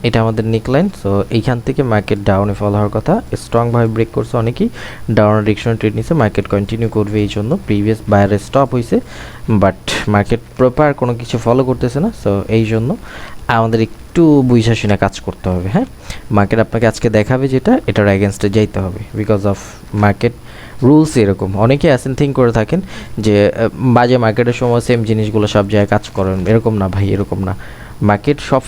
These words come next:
সময় সব কিছু কাজ করবে না, মার্কেট সিচুয়েশনটা জানতে হবে আপনার, ওকে? এই ক্যান্ডেলটা ডাউনে আসবে, একটা ট্রেড নেই। আচ্ছা, আচ্ছা, আচ্ছা, অনেক বেশি নিচে পড়েছে, সুযোগও পাইনি ওরকম পরিমাণ। আহ, ক্যান্ডেলের প্রেশারের জন্য প্রচণ্ড পরিমাণ হাই ভোলাটাইল,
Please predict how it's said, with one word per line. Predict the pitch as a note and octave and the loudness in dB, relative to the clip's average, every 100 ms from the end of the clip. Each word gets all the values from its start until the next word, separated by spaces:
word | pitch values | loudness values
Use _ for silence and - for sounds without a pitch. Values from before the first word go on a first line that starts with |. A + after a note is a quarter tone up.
| - | 0
সময় | D3+ | 0
সব | D3 C#3 - | 2 -2 -2
কিছু | B2+ - | -6 -2
কাজ | B2+ - | -2 -4
করবে | - A2+ A2 | -4 -2 0
না, | G2 F#2 - - - | -2 -2 -6 -20 -4
মার্কেট | G2+ G2+ - | 0 0 -2
সিচুয়েশনটা | - A#2 B2 A#2 C#3 C3+ | -2 -4 -2 -2 0 2
জানতে | A2 G2+ G2 | 2 0 0
হবে | F#2 | -2
আপনার, | F#2 - G#2 | -2 -2 -2
ওকে? | D#3 A#3 - - - - - | 0 -2 -2 -16 -14 -12 -4
এই | C#3 | 0
ক্যান্ডেলটা | C#3 D3 D3+ | 0 2 0
ডাউনে | C3 A2+ C3 C3 | 2 2 4 2
আসবে, | A2+ E3 F#3 - - - - | 2 2 0 -6 -18 -10 -6
একটা | - - | -2 -2
ট্রেড | B2+ A2+ | 0 -2
নেই। | G2+ G2 - - - - | 0 -4 -6 -18 -20 -10
আচ্ছা, | A2 - - G#2 - - - - - - - - - - | -6 -6 -4 -6 -8 -20 -20 -18 -18 -18 -18 -18 -18 -16
আচ্ছা, | - - | -8 -6
আচ্ছা, | - - - | -6 -4 0
অনেক | A2 A2+ | 0 2
বেশি | A2+ A#2 | 0 0
নিচে | B2 A#2+ A#2+ | -2 -2 -2
পড়েছে, | A2+ G#2 A2+ | 0 -2 -4
সুযোগও | G#2+ - B2 A#2 | -6 -4 -4 -2
পাইনি | C#3 A2+ G#2 | 0 2 2
ওরকম | G#2 G2+ G#2 | 0 0 -2
পরিমাণ। | G2 G2 G2+ C#3+ | -2 -2 -2 -4
আহ, | - - - - - - G#2 | -8 -18 -18 -18 -14 -2 0
ক্যান্ডেলের | G2 G#2+ G#2 G#2+ G#2 | 2 0 2 0 0
প্রেশারের | G#2+ - A2+ | 0 2 2
জন্য | G#2+ G#2 G#2+ | 2 -2 -2
প্রচণ্ড | G#2+ G#2+ A#2 A#2 | -2 0 0 0
পরিমাণ | G#2+ G#2 G#2 G2 | 0 0 0 2
হাই | G#2 | 2
ভোলাটাইল, | G2+ G2+ F#2+ A#2 E3 | 0 0 -2 0 -2